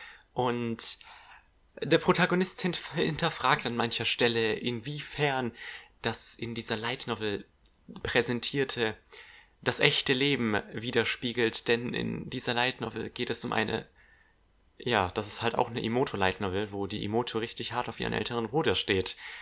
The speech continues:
und ziemlich, also zumindest für den Zuschauer ziemlich ersichtlich ist, dass diese Light Novel eigentlich nur ein Self-Insert der jüngeren Schwester ist. Also wie gesagt, es,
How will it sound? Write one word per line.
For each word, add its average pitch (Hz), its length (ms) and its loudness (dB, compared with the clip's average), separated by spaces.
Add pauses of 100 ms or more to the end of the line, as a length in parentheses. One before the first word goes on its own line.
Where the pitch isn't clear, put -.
(600)
und 107 540 6 (300)
ziemlich, 120 720 2
also 107 160 2
zumindest 104 420 2
für 110 100 2
den 98 140 0
Zuschauer 92 540 0
ziemlich 104 440 -2
ersichtlich 120 600 0
ist, - 360 4 (440)
dass - 320 4
diese 110 640 2
Light 113 380 2
Novel 107 400 0
eigentlich 107 340 0
nur 117 140 0
ein 98 160 0
Self-Insert - 1040 -6
der 123 60 2
jüngeren 104 420 2
Schwester - 480 0
ist. - 340 -8 (1800)
Also 151 200 4
wie 240 120 12
gesagt, 190 720 8
es, 170 260 2